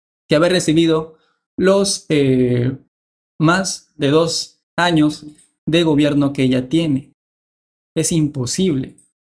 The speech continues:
Y ahora, a eso no se le agrega que tiene tres Rolex que pueden estar equivaliendo hasta los ochenta mil soles.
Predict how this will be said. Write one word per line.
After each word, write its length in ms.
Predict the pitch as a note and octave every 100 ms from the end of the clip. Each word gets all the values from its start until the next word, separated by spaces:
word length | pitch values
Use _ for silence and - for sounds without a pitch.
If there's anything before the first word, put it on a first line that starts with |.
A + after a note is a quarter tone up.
| _ _ -
Y 140 | C#3
ahora, 480 | D#3+ F#3 C3 B2 - -
a 120 | F3
eso 220 | F#3+ F3+
no 100 | E3+
se 140 | E3 D3+
le 80 |
agrega 480 | B2+ C#3+ D3 C3 D3 - _ _ -
que 400 | F#3+ F#3+ - _
tiene 380 | F3 F3+ E3+ E3
tres 400 | - E3+ E3+ -
Rolex 720 | D3+ E3+ E3+ D3+ D3+ - - _ _ _ -
que 120 | D#3
pueden 320 | F3 F#3 E3+
estar 240 | C3+ E3 E3
equivaliendo 760 | D#3+ C3+ C3 D3+ C#3+ D3 C#3+ -
hasta 260 | D3 D#3+
los 160 | C#3+ C3
ochenta 440 | B2 B2+ B2+ A#2+
mil 260 | C3 C#3+ C#3
soles. 640 | - G3 C#3 - - _